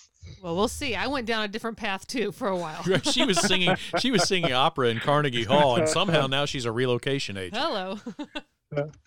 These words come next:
Speaker 3: I'm hoping for the day they decide they wanna get into right away, and I can just sit back and look at them and say, "You know what, I tried to tell you years and years ago, but you just didn't listen to me."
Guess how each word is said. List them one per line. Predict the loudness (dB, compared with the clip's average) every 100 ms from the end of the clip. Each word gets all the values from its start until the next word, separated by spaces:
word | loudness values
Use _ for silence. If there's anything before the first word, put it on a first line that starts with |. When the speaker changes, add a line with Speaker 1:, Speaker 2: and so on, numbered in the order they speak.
| _
Speaker 3:
I'm | -2 -2
hoping | 0 0 2 -2
for | 0
the | -2
day | 0 2 4 4
they | 2
decide | 0 0 0 2 2
they | 0 -2
wanna | -4 -6 -4
get | -4
into | -4 -4
right | -2 -2 -2
away, | -2 -2 -2 -4
and | -6 -8
I |
can | -8 -8
just | -6 -4 -2
sit | -4
back | -2 0 0
and | -4 -10 -10 -8
look | -8
at | -6
them | -4 -2 -2 -4
and | -6
say, | -4 -4
"You | -2
know | -2 -2
what, | -2
I | -2
tried | -2 -4
to |
tell | -2 0
you | 0 -2 -4
years | -4 -2 -2
and | -4
years | -4 -4
ago, | -4 -6 -6
but | -8 -10
you |
just | -8 -6 -4
didn't | -6 -4
listen | -6 -8
to | -10
me." | -12